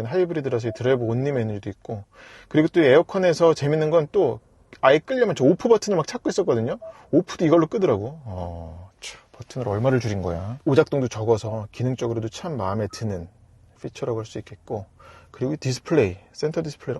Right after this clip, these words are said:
어, 이게 지금 노래 썸네일이 <laughs> 디스플레이가 지금 두 개인데 여기 계기판이랑 센터 디스플레이를 합쳐놨잖아요. 전에, 그리고 기억하실지 모르겠는데, 전엔 공조장치가 저 스피커, 아니, 에어컨 저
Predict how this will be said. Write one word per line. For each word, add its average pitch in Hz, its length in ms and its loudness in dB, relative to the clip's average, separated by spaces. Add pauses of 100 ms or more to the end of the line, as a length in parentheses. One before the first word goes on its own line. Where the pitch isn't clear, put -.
어, 117 140 -4
이게 110 160 -4
지금 120 220 -8
노래 113 800 -2 (540)
썸네일이 139 380 -12 (640)
<laughs> - 560 -10
디스플레이가 135 500 -2
지금 131 160 -6
두 123 180 -6
개인데 139 840 4 (360)
여기 123 120 -2
계기판이랑 131 520 -2
센터 202 260 0
디스플레이를 156 420 0
합쳐놨잖아요. 113 800 -6 (400)
전에, 185 280 6
그리고 185 200 6
기억하실지 196 520 0
모르겠는데, 143 600 0
전엔 135 320 -6
공조장치가 123 1040 0 (600)
저 113 180 -2
스피커, - 400 -6
아니, 101 320 -4 (280)
에어컨 127 460 2
저 117 240 -2